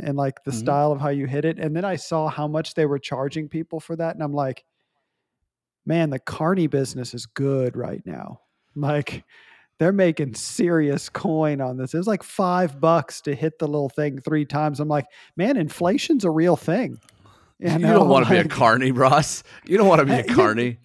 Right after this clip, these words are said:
Speaker 1: hey, I think, I don't know. Maybe there's an appeal to that. Probably not. But maybe there's, maybe there's
Speaker 2: Well
Speaker 1: some sort of, like,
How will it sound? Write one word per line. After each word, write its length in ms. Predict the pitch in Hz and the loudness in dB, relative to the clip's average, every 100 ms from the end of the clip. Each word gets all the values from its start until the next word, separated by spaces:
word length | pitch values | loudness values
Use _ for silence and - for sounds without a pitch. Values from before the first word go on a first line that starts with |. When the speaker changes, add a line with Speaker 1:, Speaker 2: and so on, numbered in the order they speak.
| - _ - | -20 _ 0
Speaker 1:
hey, 420 | 240 254 180 - - - - | 2 4 4 0 -10 -20 -8
I 260 | 214 320 381 | 0 2 2
think, 720 | - 359 359 370 - - 202 - _ _ _ _ _ _ - | 4 6 6 4 -2 -12 -16 -20 _ _ _ _ _ _ -6
I 120 | 226 | 0
don't 160 | 311 349 | 2 2
know. 300 | 349 226 120 | 2 2 0
Maybe 260 | 170 214 285 | -4 -2 -2
there's 220 | 277 240 | -2 -2
an 80 | 240 | -4
appeal 380 | 233 - 247 240 | -8 -10 -10 -8
to 120 | 190 | -10
that. 200 | 151 - 185 - | -12 -14 -14 -4
Probably 420 | 254 196 147 127 | -2 -2 -2 -6
not. 280 | 117 117 - _ _ - - _ | -6 -10 -12 _ _ -20 -20 _
But 360 | 165 190 170 170 | -2 0 0 -2
maybe 320 | 185 220 247 | -4 -4 -4
there's, 400 | 226 220 190 - 165 | -2 -2 -4 -8 -6
maybe 240 | 180 208 | -4 -4
there's 180 | 208 202 | -4 4
Speaker 2:
Well 120 | 185 | 4
Speaker 1:
some 140 | 196 | 2
sort 280 | 190 190 180 | -6 -14 -14
of, 120 | 175 | -14
like, 400 | 160 156 151 - | -12 -10 -10 -14